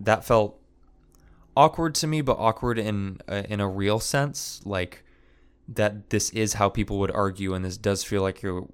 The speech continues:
real argument, and it made me uncomfortable, 'cause I'm sure y-, anybody that's been in a relationship where you've argued with somebody, it probably makes you feel uncomfortable because you've had arguments very similar to the ones that they're having.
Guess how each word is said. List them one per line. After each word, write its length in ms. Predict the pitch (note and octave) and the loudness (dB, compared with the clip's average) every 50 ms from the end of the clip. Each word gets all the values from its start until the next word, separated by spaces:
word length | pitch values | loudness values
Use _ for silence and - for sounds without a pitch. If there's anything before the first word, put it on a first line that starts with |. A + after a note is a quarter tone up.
| - - - | -20 -20 -14
real 280 | G2 G2 G2+ F#2+ F#2+ F#2+ | -8 -4 -2 -2 -2 -2
argument, 340 | G2+ F#2+ F#2 G2 F#2+ F#2 F#2+ | -2 -4 -4 -4 -6 -6 -4
and 80 | G2 | -4
it 60 | G2+ G2 | -4 -4
made 220 | G2 G2 G2 G2 | -2 -2 -2 -2
me 120 | G2 G2+ G2 | -2 -2 -4
uncomfortable, 680 | G2 F#2+ F#2+ F#2+ - G#2 F#2 - - G2 F2+ G2 F#2+ | -4 -4 -6 -6 -8 -8 -8 -8 -8 -6 -4 -4 -4
'cause 240 | - - G#2 F#2 - E2+ | -4 -4 -6 -6 -6 -6
I'm 140 | F#2+ F#2+ | -6 -6
sure 400 | F#2 - - G2 F#2+ F#2 F#2 F#2 - | -6 -4 -2 -2 0 0 -2 -4 -4
y-, 220 | - A2+ A2+ G#2+ - | -6 -6 -6 -4 -2
anybody 380 | - A2+ B2 B2+ G#2+ G2+ G2+ G2 | 0 2 2 4 4 4 2 2
that's 200 | F#2+ G2 F#2+ - | 2 0 0 -2
been 140 | - G#2+ G2 | 0 0 0
in 120 | G2 G2 | 0 0
a 40 | G2 | 0
relationship 480 | G2 G2 G2 G2 F#2 - G#2+ F#2+ G2+ F#2+ | 2 2 2 2 0 0 -2 -4 -4 -2
where 100 | G2 F#2+ | -2 -2
you've 140 | F#2+ F#2+ - - | -2 -2 -2 -2
argued 280 | G2 G2 G2 G#2 G#2 | -4 -2 -2 -4 -4
with 120 | G#2 G#2 - | -4 -2 -2
somebody, 240 | - A#2 A2+ A2+ | -2 -2 0 -2
it 100 | G#2 F#2 | -2 -4
probably 440 | - - - F#2+ F#2+ G2+ F#2 G2+ G2 | -4 -4 -4 -4 -4 -4 -4 -4 -2
makes 240 | G2+ G2+ G2+ - - | -2 -4 -4 -6 -8
you 60 | G#2+ | -10
feel 200 | - - G#2+ G#2 | -6 -4 -4 -4
uncomfortable 500 | G#2 G2+ - A#2 G#2+ - - A2+ G#2 A2 | -4 -4 -4 -6 -6 -6 -6 -6 -4 -4
because 380 | G2+ G2 F#2+ - - G#2+ F#2+ F#2 | -4 -6 -8 -6 -4 -4 -4 -2
you've 140 | G2+ F#2+ - | -4 -6 -4
had 260 | - F#2 F#2+ G#2 G2+ | -2 2 2 2 2
arguments 460 | G2 G#2 G#2 G2 G#2 G2+ G2+ F#2 - | 2 2 0 0 0 -2 -2 -4 -6
very 400 | - - - G2 F#2+ F#2+ F#2+ G2 | -8 -8 -4 -2 -2 -2 -2 -2
similar 340 | - - G#2 G2 G2 G2 F#2+ | -2 -2 -2 -2 -2 -2 -4
to 80 | - | -4
the 100 | G2+ G2+ | -4 -4
ones 200 | F#2 F#2+ F#2+ F#2 | -4 -4 -4 -6
that 80 | G2 F#2 | -6 -6
they're 140 | - F#2 F2+ | -6 -4 -2
having. 360 | F#2 F#2 F#2 G2 G#2 A2 A2+ | -2 -2 0 0 -2 -4 -6